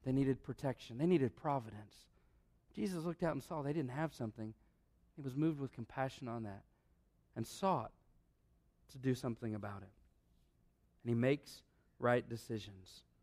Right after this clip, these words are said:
These are all descriptions of the inside. If we are trying to be a difference maker, seeking to be a difference maker in life, and only focusing on our actions, we're missing it. It's about the content of our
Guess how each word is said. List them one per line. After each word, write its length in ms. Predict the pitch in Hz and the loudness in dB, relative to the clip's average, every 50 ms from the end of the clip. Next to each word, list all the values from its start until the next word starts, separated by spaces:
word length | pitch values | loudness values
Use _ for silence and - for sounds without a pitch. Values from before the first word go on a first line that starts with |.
| _ _ _ _ _ _ _ _ _ - | _ _ _ _ _ _ _ _ _ 0
These 200 | 131 135 139 135 | 2 2 4 4
are 100 | 135 120 | 4 4
all 440 | - 123 135 139 139 139 139 139 - _ _ _ _ | 6 8 8 8 8 6 4 0 -4 _ _ _ _
descriptions 720 | - 117 - - - 135 117 - - - 127 123 123 117 - | -6 -6 -6 -4 -2 -2 -2 -2 -4 -2 0 0 0 0 -2
of 120 | - 107 | -4 -2
the 140 | 104 110 107 | 0 2 2
inside. 400 | 110 110 104 - - 120 113 110 | 2 2 0 0 0 0 0 0
If 80 | 107 101 - | -2 0 2
we 240 | 139 151 165 156 - - - - - - | 4 6 6 4 2 -2 -16 -20 -2 2
are 140 | 113 117 110 | 4 4 4
trying 460 | - - 147 143 143 143 143 139 123 | 4 4 6 6 8 6 6 4 2
to 120 | - - | -2 -2
be 240 | 117 117 127 127 123 | 0 2 4 4 4
a 80 | - 110 | 4 2
difference 500 | 107 110 139 135 - - 147 131 - - | 4 4 4 4 4 2 -2 -2 0 2
maker, 440 | 135 127 123 117 - 110 98 95 - _ _ _ | 4 4 4 4 2 -4 -8 -8 -10 _ _ _
seeking 540 | - - - - 196 202 175 - 190 185 175 | -18 -12 -2 2 2 2 2 2 0 0 2
to 80 | 180 | 4
be 100 | 151 147 | 6 6
a 60 | 139 131 | 6 8
difference 400 | 131 139 - - 135 123 - - | 6 4 4 2 -2 -2 0 0
maker 280 | 139 123 117 - 120 | 0 0 2 2 2
in 140 | 117 113 117 | 4 4 4
life, 280 | 120 117 113 107 101 - _ _ _ _ _ _ _ _ _ _ _ _ _ _ _ _ _ - | 4 4 2 0 -4 -8 _ _ _ _ _ _ _ _ _ _ _ _ _ _ _ _ _ 4
and 100 | 123 131 | 6 8
only 200 | 147 165 175 165 | 10 10 8 8
focusing 460 | - - 151 139 - 143 - 151 135 | 8 6 4 4 4 2 2 2 4
on 120 | 127 127 | 4 4
our 100 | 127 127 | 4 4
actions, 480 | 117 120 120 117 - - 127 120 107 107 | 4 2 0 0 -2 -2 -4 -4 -2 -2
we're 100 | 110 110 | 0 2
missing 500 | 110 113 117 131 123 117 - 117 110 104 104 | 4 4 4 4 2 0 -4 -10 -12 -12 -14
it. 100 | 98 - _ _ _ _ _ _ _ _ _ _ _ _ - | -14 -18 _ _ _ _ _ _ _ _ _ _ _ _ -18
It's 160 | - 120 - | -16 -8 -4
about 540 | 127 113 104 123 120 127 127 131 135 127 - | -4 0 2 4 4 6 6 4 4 2 -2
the 80 | 123 113 | -8 -10
content 640 | - - - 120 120 120 117 - - 131 123 113 - - | -10 -8 -4 -2 0 0 0 -2 -4 -6 -6 -6 -8 -12
of 120 | - 101 | -18 -16
our 160 | 101 98 - | -16 -16 -16